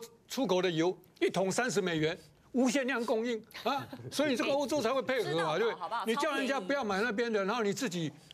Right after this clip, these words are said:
Speaker 1: 不照这油价赚的时候，他照样这么捞。”我说这个国家是狠到了极点。我就说今天这个王毅到就跟那个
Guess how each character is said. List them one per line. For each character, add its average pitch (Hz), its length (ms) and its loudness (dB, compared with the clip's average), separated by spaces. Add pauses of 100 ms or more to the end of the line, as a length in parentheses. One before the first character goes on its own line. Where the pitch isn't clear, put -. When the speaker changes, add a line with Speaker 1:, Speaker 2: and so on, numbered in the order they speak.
(160)
Speaker 1:
不 240 100 2
照 269 320 0
这 - 240 0
油 247 200 2
价 240 180 0
赚 233 200 0
的 196 120 2
时 156 80 0
候， 208 80 2
他 220 60 0
照 214 180 2
样 196 120 0
这 202 120 2
么 208 100 2
捞。” 196 240 0 (260)
我 180 80 -4
说 269 140 -2
这 277 160 -2
个 - 120 2
国 147 200 2
家 160 160 2
是 147 160 0 (260)
狠 139 200 0
到 180 140 4
了 143 80 2
极 131 180 -6
点。 120 160 -6
我 147 100 4
就 247 140 2
说 247 180 2 (460)
今 233 180 4
天 240 100 4
这 233 120 2
个 165 120 2 (360)
王 185 240 2
毅 208 100 2
到 165 200 2
就 170 180 -6
跟 180 200 0
那 160 200 4
个 127 100 2